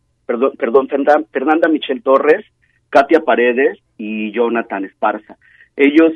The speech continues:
eh, también formaron parte en la puesta escena pasada de,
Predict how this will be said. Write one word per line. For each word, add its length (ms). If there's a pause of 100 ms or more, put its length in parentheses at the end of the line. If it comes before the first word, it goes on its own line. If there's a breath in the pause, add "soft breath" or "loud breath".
eh, 400
también 300
formaron 420
parte 640
en 160
la 140
puesta 300
escena 300
pasada 480
de, 500